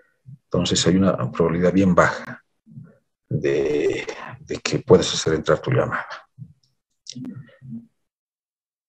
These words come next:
¿Mm? Y suponga que las llamadas son independientes. O sea, cuelgas, vuelves a llamar y nada, y no ha pasado nada con la anterior llamada.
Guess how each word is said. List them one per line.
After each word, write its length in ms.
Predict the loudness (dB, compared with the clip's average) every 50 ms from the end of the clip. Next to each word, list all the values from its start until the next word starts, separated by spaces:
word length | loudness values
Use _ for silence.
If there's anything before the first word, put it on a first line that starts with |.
| _ _ _ _ _ _ _ _ _ _ _ _ _ _ _ _ _ _ _ _ _ _ _ _
¿Mm? 340 | 10 10 10 10 10 6 -2 -12 _ -20 -20 _ _ _ _ -18 -18 -16 -12 -12 -12 -14 -14 _ _ _ _ _ _ _ -20 _ _ _ _ _ _ _ _ _ _ _ _ _ _ _ _ _ _ _ _ _ _
Y 240 | _ 6 6 6 6
suponga 420 | 6 6 8 10 10 10 12 10 10
que 120 | 10 8
las 100 | 8 10
llamadas 320 | 10 10 10 10 10 10
son 160 | 10 10 12 12
independientes. 880 | 12 10 10 8 8 8 8 8 8 6 4 -2 -6 -8 -6 -6 -6 -8 -10 _ -20 _ _ -20 -20 -10 _
O 40 | -2
sea, 140 | -2 -2
cuelgas, 380 | 2 4 6 6 8 6 6 6
vuelves 220 | 6 4 4 4
a 40 | 4
llamar 240 | 4 4 6 4 4
y 80 | 4 2
nada, 320 | 0 2 2 2 2 0
y 220 | 0 -2 -4 -2 0
no 120 | 0 0
ha 60 | 2
pasado 260 | 2 0 0 2 2 2
nada 240 | 4 2 2 2
con 120 | 0 -2 -2
la 40 | -2
anterior 340 | -2 -4 -4 -4 -4 -6
llamada. 320 | -6 -8 -10 -10 -12 -14